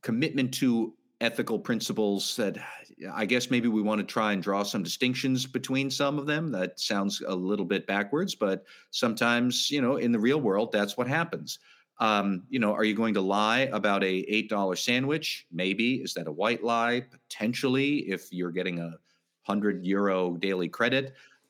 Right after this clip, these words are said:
But it's not a white lie to lie to investigators when they're saying, "Please tell us the truth,"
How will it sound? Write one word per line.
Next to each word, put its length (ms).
But 420
it's 200
not 180
a 40
white 280
lie 360
to 480
lie 340
to 140
investigators 760
when 140
they're 80
saying, 300
"Please 260
tell 240
us 160
the 100
truth," 460